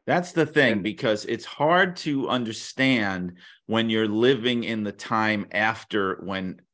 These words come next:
Speaker 1: you know, and seeing everything that he influenced and the people that copied it and the people, you know, it's like you can compare it to other things. And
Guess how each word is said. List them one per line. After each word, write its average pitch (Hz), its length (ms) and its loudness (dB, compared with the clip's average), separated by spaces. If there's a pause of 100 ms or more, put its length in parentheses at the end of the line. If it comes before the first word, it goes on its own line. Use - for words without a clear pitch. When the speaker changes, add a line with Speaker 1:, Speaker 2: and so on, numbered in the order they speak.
(140)
Speaker 1:
you 104 120 -8
know, 92 180 -4
and 101 220 -4
seeing 131 400 2
everything 104 560 0
that 92 260 -4 (440)
he 107 160 0
influenced 120 720 0
and 104 160 -4
the 95 60 -6
people 113 400 -4
that 98 240 -2 (220)
copied 135 500 2
it 110 260 4
and 98 180 -6 (300)
the 104 60 -6
people, 135 360 0
you 139 80 2
know, 131 120 4
it's 143 140 0
like 196 160 0
you 202 100 -6
can 160 160 -12
compare 190 360 -2
it 180 120 0
to - 140 -2
other 135 280 4
things. 110 600 -2
And 101 280 -4